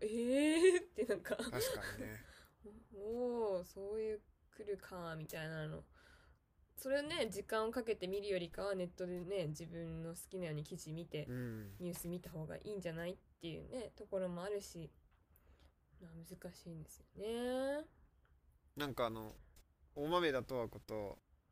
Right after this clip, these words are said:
Speaker 2: カルテット見て面白かった人が、
Speaker 1: はい。
Speaker 2: なんかプライムとかNetflixである日本のドラマで見たら面白いってやつあったら教えてほしい。
Speaker 1: あ、日本のドラマで。
Speaker 2: うん。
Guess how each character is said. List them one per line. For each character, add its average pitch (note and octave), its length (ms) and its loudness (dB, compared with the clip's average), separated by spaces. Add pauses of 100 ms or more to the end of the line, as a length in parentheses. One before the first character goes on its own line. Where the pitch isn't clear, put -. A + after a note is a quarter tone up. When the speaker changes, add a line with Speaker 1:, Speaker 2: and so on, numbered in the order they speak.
Speaker 2:
カ D3 120 -2
ル C#3+ 100 2
テ C3 100 -4
ッ - 40 -10 (100)
ト A2 80 -4
見 A2 140 -2
て G#2+ 180 0
面 A2+ 120 -4
白 C3+ 220 -4
か B2 120 -4
っ - 120 -12
た - 80 -10
人 - 220 -10
が、 A2+ 100 -4
Speaker 1:
は A2 280 0 (480)
い。 - 0 -
Speaker 2:
な - 40 -14
ん - 40 -10
か A2 100 -8
プ - 120 -8
ラ D3+ 160 8
イ D#3+ 60 8
ム D3 180 2
と F3 120 6
か C#3+ 80 4
Netflix C3+ 560 0
で A2+ 80 -2
あ A2+ 80 -2
る A2 340 -2 (400)
日 C3 80 -2
本 C#3+ 140 0
の C#3+ 80 0
ド D3+ 100 4
ラ C#3+ 100 6
マ A#2+ 120 0
で A2 280 0
見 A#2 100 -4
た A#2+ 100 -2
ら A2 80 -4
面 A2 160 -10
白 B2 240 -2
い - 20 2
っ - 40 -4
て - 160 -8
や G#2 140 -6
つ - 140 -6
あ G#2 40 -2
っ G2 40 -6 (100)
た G2+ 60 -8
ら G2+ 80 -8
教 G#2 220 -10
え - 20 -8
て - 100 -12
ほ G#2 80 -12
し - 140 -16
い。 - 40 -12 (2500)
Speaker 1:
あ、 G#3 40 -12
日 A3 100 -4
本 B3 180 2
の B3 80 2
ド B3 100 4
ラ A3 100 4
マ F3 140 -2
で。 D#3 240 -6
Speaker 2:
う A#2+ 60 -6
ん。 A2 200 -4